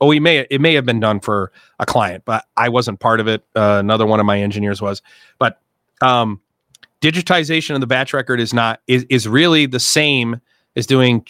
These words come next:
track and trace for discrete manufacturing. It's the same application, right? Um, Matt Kendall, O and G S M E Group. Let, yeah, let me go back to the oil and gas piece. Oil and gas and life sciences are the same,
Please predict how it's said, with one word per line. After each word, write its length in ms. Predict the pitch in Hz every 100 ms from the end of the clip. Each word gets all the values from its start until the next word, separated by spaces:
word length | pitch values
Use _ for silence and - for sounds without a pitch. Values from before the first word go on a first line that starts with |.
| _
track 320 | - 139 123 131
and 120 | 107
trace 540 | - 120 151 - - _ _ _
for 720 | - - 135 127 127 123 120 _ _ _ _
discrete 320 | - - 143 131
manufacturing. 580 | 127 165 151 - - _ _ -
It's 140 | -
the 80 | 120
same 260 | - 135 127
application, 720 | 113 110 139 127 - 107 123 _ _ _ _ -
right? 200 | 113 113 _ _ _ _ _ 123
Um, 540 | 123 117 113 107 107 _ _ _ _ - _
Matt 200 | 123 113
Kendall, 480 | - 135 117 101 104 -
O 160 | 120
and 140 | 117 107
G 280 | 117 113 110
S 200 | 113 110
M 100 | 110
E 60 |
Group. 240 | 104 98 - 131
Let, 220 | 143 139
yeah, 160 | 139
let 100 | 127
me 80 | 156
go 80 | 151
back 160 | 139 120
to 80 |
the 60 | 127
oil 140 | 117
and 80 | 110
gas 200 | 107 -
piece. 300 | - 87 - _ _ _ _ _ _ _ _ _ _ - - - 160
Oil 180 | 180 185
and 100 | 170
gas 300 | 170 165 143
and 80 |
life 160 | 143 135
sciences 480 | - 143 139 127 117
are 100 | 113
the 100 | 107
same, 380 | - 123 92